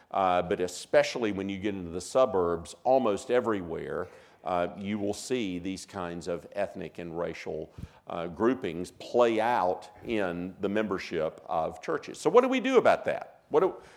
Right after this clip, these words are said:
what do we do about that? I want to suggest five things real briefly, and then I, I'll, I'll, I'll finish and we can talk and you can ask questions and I'll do my best to interact with you about these things. The first thing I want to suggest that we need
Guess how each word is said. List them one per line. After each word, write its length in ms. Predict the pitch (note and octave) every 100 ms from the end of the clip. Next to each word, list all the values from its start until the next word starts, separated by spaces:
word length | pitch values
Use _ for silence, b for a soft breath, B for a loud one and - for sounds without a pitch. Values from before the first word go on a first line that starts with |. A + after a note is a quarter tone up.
| B
what 120 | E3+
do 40 | F#3
we 140 | F3
do 180 | D#3 D#3
about 240 | G#2+ F#2+
that? 180 | - -
I 40 | D#3+
want 160 | G#3
to 40 | D#3+
suggest 500 | D3+ B2+ B2 - - B B B
five 320 | - D#3 F3
things 460 | E3+ D3+ B2+ A2 -
real 160 | A#2 G2+
briefly, 560 | G#2 G2+ G#2+ A2+ F2+
and 120 | A2+
then 240 | A#2+ A#2+ A2 -
I, 120 | G2+ -
I'll, 360 | B2+ C#3+ B2+ -
I'll, 440 | B2+ C#3+ - -
I'll 180 | - C#3+
finish 480 | D3 - E3 A2+ -
and 140 | A2
we 100 | A2+
can 200 | C3 A2 F#2
talk 340 | A#2+ C#3 -
and 100 | G#2
you 120 | A#2
can 120 | A#2+
ask 240 | A2+ A#2+ -
questions 460 | C3 B2+ - C3+
and 100 | A2
I'll 140 | G#2 A#2
do 160 | A#2+
my 160 | A2+ A2+
best 320 | G#2 A#2 -
to 180 | G#2 F2+ - B B -
interact 500 | A#2 A2 C3 - A2
with 160 | F#2
you 140 | F2+ E2
about 280 | E2 D#2+
these 220 | F2 D#2 -
things. 400 | E2 D#2 F#2+ - B B B
The 80 |
first 320 | B2 A#3+ A#3 F3
thing 180 | C#3+
I 40 | B2
want 180 | A2+ G#2
to 40 |
suggest 480 | - G2+ G#2 G2+ -
that 100 | -
we 100 | G#2
need 300 | F#2+ G2 E2+